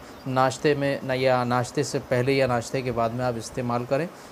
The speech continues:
चालीस दिन इसको इस्तेमाल करें। इंशाअल्लाह ये जो ingredients है इसके अंदर इतनी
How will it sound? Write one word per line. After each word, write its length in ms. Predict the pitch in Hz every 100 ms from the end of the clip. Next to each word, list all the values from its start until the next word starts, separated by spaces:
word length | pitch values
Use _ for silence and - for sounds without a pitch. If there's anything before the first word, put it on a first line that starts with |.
| -
चालीस 280 | - 143 190
दिन 140 | 196
इसको 200 | 190 -
इस्तेमाल 440 | 180 - 160 143 147
करें। 200 | 151 165
इंशाअल्लाह 920 | 143 - 147 151 165 - - - -
ये 100 | 160
जो 220 | 160 165
ingredients 600 | 156 147 143 156 170 165
है 80 | 165
इसके 280 | 147 139 165
अंदर 240 | 147 147 147
इतनी 320 | 135 147 156